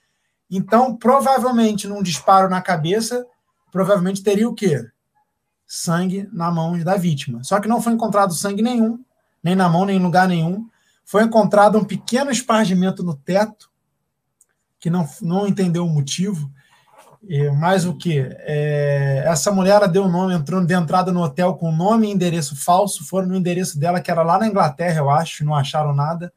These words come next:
ou na França. Nunca ninguém soube quem é essa mulher. Ela foi exumada posteriormente pra fazer um exame. E aí, a partir de vestígios que encontraram na boca dela, descobriram que ela era de uma região da Alemanha,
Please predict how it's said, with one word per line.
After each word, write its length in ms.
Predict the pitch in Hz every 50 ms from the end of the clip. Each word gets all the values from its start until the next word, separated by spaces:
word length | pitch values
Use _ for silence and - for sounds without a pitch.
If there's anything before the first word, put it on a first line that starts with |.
| _ _ _ _
ou 80 | - 143
na 120 | 139 135 139
França. 420 | - 143 143 156 175 - - - _ _ _ _ _ _ _ _ _ _ _ _ _ _ _ _
Nunca 240 | 160 180 208 214 220
ninguém 240 | 208 185 196 202 196
soube 300 | - - 196 190 185 175
quem 120 | 147 180
é 40 | 175
essa 180 | 165 - -
mulher. 460 | 180 175 170 160 147 147 160 180 185 - _ _ _ _ _
Ela 160 | - 165 180
foi 240 | - - - 196 196
exumada 640 | 208 240 247 196 196 208 190 185 185 208 226 220 220
posteriormente 600 | 220 202 190 160 - 190 190 185 170 165 170 160
pra 100 | 143 -
fazer 280 | 147 - 160 151 143 165
um 60 | 165
exame. 460 | 160 139 120 139 156 175 180 185 175 - _ _ _ _ _ _ _ -
E 180 | 165 175 185
aí, 140 | 190 190 196
a 120 | 190 190 190
partir 340 | - 196 175 - - 220
de 100 | 196 190
vestígios 560 | 190 175 208 185 147 - - 233 254 247 226 226
que 100 | - 240
encontraram 560 | 226 233 240 226 202 196 202 185 180 185 185
na 100 | 180 175
boca 320 | 156 151 165 156 - 208
dela, 440 | 190 185 196 196 202 208 214 233 240 226 - _ _ _ _ _ _ _ _ _ - 151
descobriram 680 | 156 175 151 - - 202 165 175 175 196 196 208 196
que 80 | 202 202
ela 140 | 196 185
era 200 | 175 175 180 190
de 80 | 180 180
uma 120 | 185 185
região 320 | 170 170 175 156 165 180 180
da 100 | 185 180
Alemanha, 640 | 180 185 196 196 180 160 156 151 143 127 117 120 131